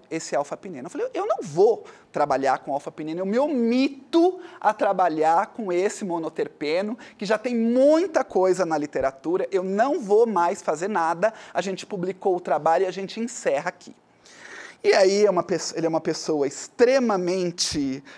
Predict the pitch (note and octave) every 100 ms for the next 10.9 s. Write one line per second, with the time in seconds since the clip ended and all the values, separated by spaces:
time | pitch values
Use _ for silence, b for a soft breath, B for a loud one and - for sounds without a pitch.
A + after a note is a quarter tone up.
0 | _ D3+ D3+ D3 C#3+ C3+ B2 A#2+ D#3+ B
1 | _ _ _ _ _ - G3 D3+ D3 -
2 | E3 A3+ C#3 D3 - C#4+ G#3 D3+ F#3 D3+
3 | F#3 F3+ F3+ - G#3 G3 F#3+ F#3 F#3+ -
4 | D#4 A#3+ C#4 G#4+ F#4 - G#3 C4 B3 -
5 | A#3 F#3+ A3+ B3 B3 A#3+ B3+ B3+ C4+ B3
6 | - - G3+ G3+ - B - A3 - B3+
7 | G#3+ C4 C4+ A3+ G#3 G#3 A#3+ B3 A#3+ -
8 | D#3+ E3 G#3 F3 G3 G3+ F#3 D#3+ F3 C#4+
9 | A3 A3+ F#3 G3 G#3+ G#3 - F#3 F3+ F#3+
10 | F#3 - F#3+ F3 D3 C#3 C3 C3+ E3